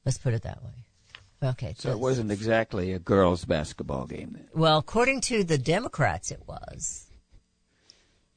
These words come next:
Speaker 1: These girls were hurt and they had to forfeit.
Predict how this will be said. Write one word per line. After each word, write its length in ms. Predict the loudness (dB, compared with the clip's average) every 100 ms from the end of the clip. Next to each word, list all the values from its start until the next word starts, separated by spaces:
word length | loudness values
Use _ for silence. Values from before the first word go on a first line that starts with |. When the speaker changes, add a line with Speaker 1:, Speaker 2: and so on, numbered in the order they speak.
| _ _ -2
Speaker 1:
These 220 | 2 2
girls 320 | 4 4 4 2
were 100 | 0
hurt 340 | 2 0 0
and 160 | 4 6
they 80 | 8
had 180 | 6 4
to 60 |
forfeit. 580 | 0 0 0 -2 -8